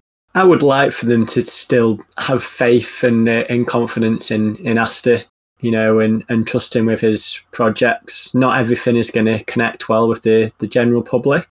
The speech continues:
but he has proven himself to be a, a director with, you know, a, a great skill set. And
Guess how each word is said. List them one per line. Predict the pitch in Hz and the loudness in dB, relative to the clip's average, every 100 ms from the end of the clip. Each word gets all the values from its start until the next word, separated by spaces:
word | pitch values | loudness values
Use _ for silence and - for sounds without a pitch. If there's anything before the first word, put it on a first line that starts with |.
| _ | _
but | 120 117 | 0 2
he | 110 | 2
has | 120 120 | 2 0
proven | - 123 120 117 | 0 4 4 2
himself | 107 101 104 98 | -2 -2 -2 -2
to | - | -6
be | 98 101 101 | -2 0 2
a, | 101 98 | 0 -2
a | 107 | -4
director | 107 104 107 - - 107 101 - _ | -2 0 0 -4 -2 0 0 -4 _
with, | 110 101 - - - _ | -4 -2 -6 -10 -12 _
you | - 107 | -2 0
know, | 107 | 2
a, | 110 120 117 | 2 2 -2
a | |
great | 107 120 117 113 | 0 2 4 2
skill | - 117 110 | 0 2 2
set. | - 113 110 - - - - _ _ - | 2 0 -2 -4 -14 -14 -20 _ _ -2
And | 107 110 110 | 0 2 2